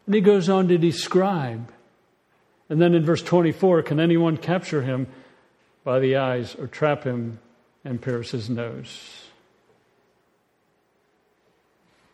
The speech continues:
God is communicating. The Lord is communicating his greatness to Job. Look in chapter forty-one in verse one.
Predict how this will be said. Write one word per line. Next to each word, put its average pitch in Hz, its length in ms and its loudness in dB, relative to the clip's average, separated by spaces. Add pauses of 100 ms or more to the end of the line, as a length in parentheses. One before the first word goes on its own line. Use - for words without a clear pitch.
(1400)
God 151 260 4
is 139 120 0
communicating. 143 720 0
The 139 80 0
Lord 165 220 4
is 143 80 -2
communicating 151 720 0
his 120 220 -6
greatness 139 800 -6 (1900)
to 127 80 -12
Job. 113 480 -4 (2000)
Look 151 120 -4
in 147 220 2
chapter 160 340 4
forty-one 147 800 0
in 135 120 -2
verse 139 220 0
one. 139 360 0